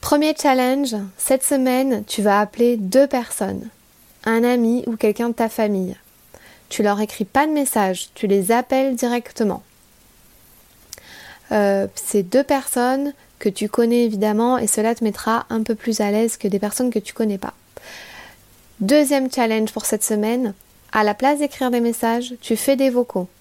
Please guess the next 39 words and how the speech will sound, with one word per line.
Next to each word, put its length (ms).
à 260
au 100
moins 420
trois 300
personnes 360
différentes. 760
Quand 160
tu 160
vas 180
parler, 480
tu 180
verras 560
que 100
cela 260
va 120
déjà 200
te 120
faire 180
gagner 280
du 120
temps. 320
La 100
personne 320
en 80
face 320
va 140
aussi 220
te 100
répondre, 560
euh, 320
en 140
vocal, 680
sûrement, 540
et 60
tu 100
prendras 360
l'habitude 380
de 140
ça, 300